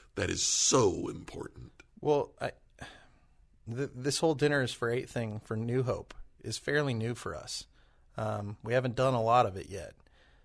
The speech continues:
Speaker 2: and we're trying to put more of a focus on it because we really like it. Um, we, we hope more people start doing this sort of thing.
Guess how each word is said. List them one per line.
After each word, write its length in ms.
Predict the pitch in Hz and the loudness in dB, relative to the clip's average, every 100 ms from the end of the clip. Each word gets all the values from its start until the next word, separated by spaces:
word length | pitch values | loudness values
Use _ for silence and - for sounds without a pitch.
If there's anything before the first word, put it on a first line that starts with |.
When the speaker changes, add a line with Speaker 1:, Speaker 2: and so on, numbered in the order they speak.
| - - - | -20 -20 -6
Speaker 2:
and 540 | 120 113 107 104 107 - | -2 -2 -2 -4 -8 -12
we're 120 | 127 120 | -8 -2
trying 220 | 165 151 | 2 2
to 60 | |
put 140 | 143 139 | 2 0
more 180 | 127 120 | 2 0
of 60 | |
a 40 | 101 | 2
focus 420 | 131 139 120 - | 2 2 0 -4
on 200 | 104 104 | -6 -8
it 100 | 92 - | -10 -14
because 400 | 117 - 107 104 _ | -10 -4 -4 -4 _
we 120 | 101 110 | -10 -4
really 300 | 120 123 104 | 0 0 4
like 280 | 120 143 | 4 4
it. 120 | - - - - - | -2 -14 -20 -20 -10
Um, 340 | 107 101 104 _ - | -8 -8 -10 _ -12
we, 140 | 104 | -10
we 140 | 101 117 | -4 0
hope 180 | 131 | 0
more 160 | 127 120 | 2 0
people 360 | - 123 101 101 | 0 -6 -4 -6
start 280 | - 107 | -2 -2
doing 220 | 107 151 117 | 0 0 0
this 100 | - | -2
sort 220 | 107 101 | -2 -6
of 80 | - | -8
thing. 260 | 98 95 | -8 -10